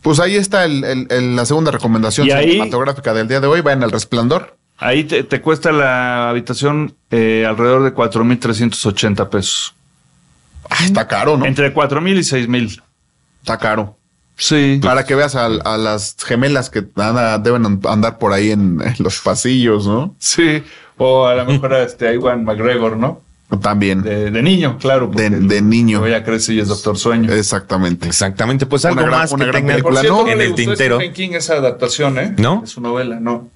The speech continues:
Speaker 1: No, no le
Speaker 2: De
Speaker 1: gustó.
Speaker 2: Ku-, de Kubrick.
Speaker 1: No le gustó.
Speaker 2: De hecho, él hizo una o metió la mano como productor en otra versión anterior.
Speaker 1: ¿De Doctor Sueño?
Speaker 2: No,
Speaker 1: Del
Speaker 2: de
Speaker 1: Resplandor.
Speaker 2: Resplandor.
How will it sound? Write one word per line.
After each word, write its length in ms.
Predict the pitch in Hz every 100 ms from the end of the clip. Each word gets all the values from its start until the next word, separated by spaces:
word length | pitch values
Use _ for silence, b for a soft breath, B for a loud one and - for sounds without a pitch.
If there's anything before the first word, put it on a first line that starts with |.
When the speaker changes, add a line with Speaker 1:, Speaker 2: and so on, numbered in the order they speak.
| _ -
Speaker 1:
No, 200 | 139 147
no 80 | 156
le 60 |
Speaker 2:
De 40 | 139
Speaker 1:
gustó. 320 | 110 - 120
Speaker 2:
Ku-, 40 | 110
de 120 | 123
Kubrick. 460 | - 135 123 120 - -
Speaker 1:
No 180 | - 127
le 60 | 139
gustó. 420 | 110 - 110 104 - - _ -
Speaker 2:
De 140 | 143
hecho, 200 | 180 196
él 140 | 196 185
hizo 260 | 185 175 170
una 360 | 180 160 131
o 60 | 123
metió 280 | 123 120 151
la 100 | 151
mano 320 | 143 143 135
como 200 | 123 113
productor 420 | 113 113 113 135
en 120 | 127 123
otra 200 | 123 123
versión 640 | 117 101 139 131 110 110 -
anterior. 500 | 104 104 104 110 107 - _
Speaker 1:
¿De 360 | 127 127 123 120
Doctor 280 | 113 110 139
Sueño? 420 | 151 180 302 -
Speaker 2:
No, 320 | 127 120 104 -
Speaker 1:
Del 200 | 120 107
Speaker 2:
de 40 |
Speaker 1:
Resplandor. 520 | 107 104 117 117 120
Speaker 2:
Resplandor. 240 | 117 120